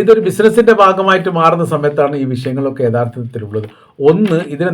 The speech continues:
നിയന്ത്രിക്കാൻ എന്ത്, എങ്ങനെ എന്തെങ്കിലും പോംവഴികൾ ഉണ്ടോ എന്ന് ചോദിച്ചാൽ ഉണ്ട്, പോംവഴികൾ. പകല് മാത്രമേ ഓടിക്കാവൂ. അതാണ് ഏറ്റവും വലിയ പോംവഴി, ഏറ്റവും നല്ല പോംവഴി. അതാത്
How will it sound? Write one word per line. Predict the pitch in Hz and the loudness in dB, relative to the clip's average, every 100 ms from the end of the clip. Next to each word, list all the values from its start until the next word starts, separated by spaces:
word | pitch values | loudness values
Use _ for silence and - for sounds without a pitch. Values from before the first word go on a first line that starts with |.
| 151 | 0
നിയന്ത്രിക്കാൻ | 143 147 - 156 139 | 0 -2 0 0 0
എന്ത്, | 131 131 | -4 -4
എങ്ങനെ | 127 139 147 | -4 -4 -2
എന്തെങ്കിലും | 135 139 127 | -2 -4 -4
പോംവഴികൾ | 120 127 139 139 | -4 -2 -2 -2
ഉണ്ടോ | 123 123 | -2 -4
എന്ന് | 120 | -4
ചോദിച്ചാൽ | 113 120 117 - _ 190 | -6 -4 -6 -10 _ 0
ഉണ്ട്, | 214 196 143 139 | 0 2 0 2
പോംവഴികൾ. | 127 131 123 110 - _ _ 113 | 0 0 0 -2 -4 _ _ -8
പകല് | 110 113 165 120 | 0 2 2 -2
മാത്രമേ | 110 117 123 117 | -4 -4 -4 -4
ഓടിക്കാവൂ. | 101 113 101 95 | -8 -10 -10 -10
അതാണ് | 110 123 120 113 | -6 -6 -4 -8
ഏറ്റവും | 117 180 165 | -6 -8 -6
വലിയ | 104 110 | -6 -8
പോംവഴി, | - - 90 147 | -10 -20 -6 -2
ഏറ്റവും | 143 156 127 | -2 -2 -4
നല്ല | 113 151 175 - | -6 -4 -4 -6
പോംവഴി. | 90 92 - _ _ _ _ 175 | -18 -20 -20 _ _ _ _ -2
അതാത് | 185 202 | 4 4